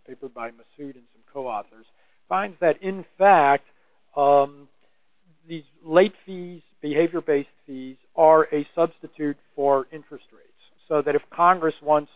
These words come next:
to, say, cap, uh, fees that are put on, uh, on, uh, late fees,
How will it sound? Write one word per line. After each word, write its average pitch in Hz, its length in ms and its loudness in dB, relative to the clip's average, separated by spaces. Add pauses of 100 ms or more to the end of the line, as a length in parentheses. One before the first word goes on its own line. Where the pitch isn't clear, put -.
to, 139 220 -14
say, 127 160 -10 (180)
cap, 151 380 -2 (540)
uh, 135 360 4 (120)
fees 147 240 -16
that 143 80 -8
are 135 80 -6
put 143 220 -8
on, 127 240 -8 (100)
uh, 120 280 -8 (120)
on, 123 260 -16 (540)
uh, 120 280 -8 (200)
late 180 340 2
fees, 139 340 -16